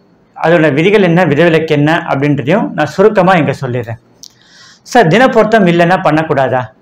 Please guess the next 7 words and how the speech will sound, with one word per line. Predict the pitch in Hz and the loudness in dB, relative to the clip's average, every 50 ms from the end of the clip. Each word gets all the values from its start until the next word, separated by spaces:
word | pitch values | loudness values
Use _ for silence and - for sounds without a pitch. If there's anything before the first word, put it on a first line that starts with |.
| _ _ _ _ _ _ _ _ _ _ _ - | _ _ _ _ _ _ _ _ _ _ _ -4
அப்படிலாம் | - 123 135 151 170 180 | -2 -2 0 2 2 2
எந்த | 156 - 139 147 | 2 2 0 0
சாஸ்திரமும் | 147 151 139 135 - 143 139 147 151 143 - | 0 -2 -2 -2 -2 -2 -2 -2 -2 -2 -4
சொல்லலை. | 127 113 117 123 117 117 117 120 - _ _ _ _ _ _ _ _ _ _ _ _ - _ _ _ _ _ _ _ _ _ _ _ _ _ _ _ _ _ _ _ _ _ _ _ _ _ _ _ _ _ _ _ _ _ _ _ _ _ _ _ _ - _ _ _ _ _ _ - - - | -6 -4 -4 -4 -4 -6 -8 -8 -12 _ _ _ _ _ _ _ _ _ _ _ _ -20 _ _ _ _ _ _ _ _ _ _ _ _ _ _ _ _ _ _ _ _ _ _ _ _ _ _ _ _ _ _ _ _ _ _ _ _ _ _ _ _ -20 _ _ _ _ _ _ -20 -14 -6
"யோனி | - 160 196 247 269 277 | -2 2 2 4 4 4
பொருத்தம் | - - 226 214 214 226 214 202 | 4 2 0 2 2 2 2 2
இல்லைன்னா | 190 180 180 185 180 180 196 214 208 - - - | 4 2 2 2 2 2 2 2 0 0 -4 -8